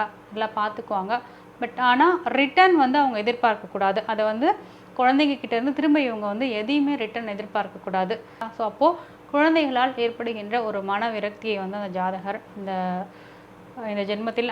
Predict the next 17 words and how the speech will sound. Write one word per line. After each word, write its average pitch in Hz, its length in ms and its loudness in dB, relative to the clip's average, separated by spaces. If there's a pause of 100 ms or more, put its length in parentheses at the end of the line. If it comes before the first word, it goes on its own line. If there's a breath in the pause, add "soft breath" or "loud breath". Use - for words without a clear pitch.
(100)
அனுபவிக்கக்கூடிய 208 760 -4
வாய்ப்புகள் 185 440 -6
உண்டு. 185 280 -4 (880)
So, 220 100 -2
எவ்வளோதான் 247 520 2
ஓடி 233 220 2
ஓடி 233 300 0
குழந்தைங்களுக்கு 214 520 -4 (100)
செஞ்சாலும் 208 480 -2
அது 226 280 0
ஒரு 302 180 2
திருப்தி 262 420 -4
அடையாத 208 400 -2
நிலை 202 400 -2 (160)
அப்படின்றது 202 520 -4
வந்து 190 200 -4
இருக்கும். 190 260 -6